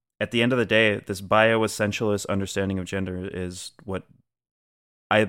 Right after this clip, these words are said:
I believe all cis people have for the most part, unless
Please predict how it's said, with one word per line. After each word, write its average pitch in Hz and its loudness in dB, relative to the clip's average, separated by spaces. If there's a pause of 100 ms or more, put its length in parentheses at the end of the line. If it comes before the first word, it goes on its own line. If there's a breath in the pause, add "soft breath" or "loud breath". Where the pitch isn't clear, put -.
I 107 6
believe 101 0
all 92 -2
cis - -10
people 90 -10 (880)
have 95 -2
for - -8
the 92 -4
most 92 -6
part, 101 -4
unless 98 -4